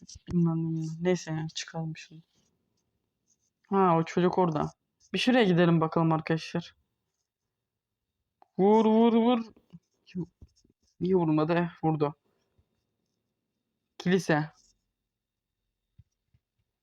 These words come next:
Burada kim var? Kimse yok.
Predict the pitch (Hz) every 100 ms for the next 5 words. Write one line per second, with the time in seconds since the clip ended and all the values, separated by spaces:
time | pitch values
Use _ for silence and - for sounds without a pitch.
0 | _ _ _ _ _ _ _ _ _ _
1 | _ - 175 208 196 190 202 - - _
2 | _ _ _ _ _ _ _ _ _ _
3 | _ _ _ _ _ _ _ _ _ _
4 | _ _ _ _ - 170 185 165